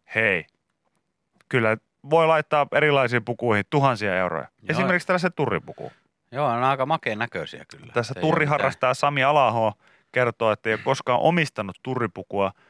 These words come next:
Speaker 1: Hänellä kiinnostus alakulttuuriin näkyy taiteen, kuten kuvien piirrosten ja animaatioiden seuraamisena.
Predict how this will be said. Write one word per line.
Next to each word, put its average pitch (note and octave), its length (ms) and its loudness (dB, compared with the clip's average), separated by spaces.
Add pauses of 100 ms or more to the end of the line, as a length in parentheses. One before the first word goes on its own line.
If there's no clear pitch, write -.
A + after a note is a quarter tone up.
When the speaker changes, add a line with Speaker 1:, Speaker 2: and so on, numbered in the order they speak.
(160)
Speaker 1:
Hänellä A2+ 500 -2
kiinnostus B2 560 -6
alakulttuuriin G#2+ 920 -2
näkyy G#2+ 440 -6
taiteen, G#2+ 760 -2
kuten A#2+ 300 -8
kuvien E3+ 380 -2
piirrosten C#3 500 0
ja B2 160 2
animaatioiden G2 720 -2
seuraamisena. E2 960 -4